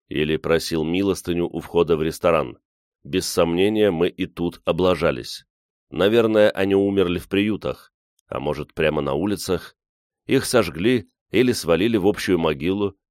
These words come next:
Я стал искать в интернете статьи на эту тему, но нашел только посты в личных блогах и соцсетях, где авторы задавались теми же вопросами. Куда пропали бездомные?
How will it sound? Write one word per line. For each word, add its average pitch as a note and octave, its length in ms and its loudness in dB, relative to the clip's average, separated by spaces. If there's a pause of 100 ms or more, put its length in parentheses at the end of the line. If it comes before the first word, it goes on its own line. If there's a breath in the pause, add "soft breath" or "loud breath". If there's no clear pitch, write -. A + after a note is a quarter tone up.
(500)
Я F2+ 200 2
стал G#2 260 4
искать A#2+ 400 0
в G2 80 -2
интернете G#2 680 0 (160)
статьи A2+ 460 0
на F#2+ 80 2
эту E2 220 0
тему, C#2+ 420 -2 (400)
но G2 160 2
нашел A#2 340 4
только G#2+ 300 2
посты F#2+ 400 0
в E2 80 -6
личных F2+ 420 -2
блогах G2 460 0
и F2 60 -8
соцсетях, F2+ 720 -4 (280)
где E2+ 280 0
авторы A#2 320 2
задавались F#2 560 2
теми F2 240 0
же E2 140 -2
вопросами. F2 600 -2 (380)
Куда A2+ 300 4
пропали F2 420 0
бездомные? D2+ 720 -2